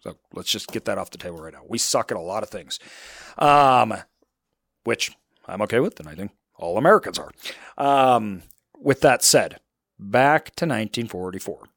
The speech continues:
So a few things happened after the wars.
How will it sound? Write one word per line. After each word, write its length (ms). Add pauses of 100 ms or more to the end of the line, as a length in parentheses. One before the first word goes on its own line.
(120)
So 260
a 40
few 180
things 240
happened 340
after 480 (160)
the 640 (140)
wars. 460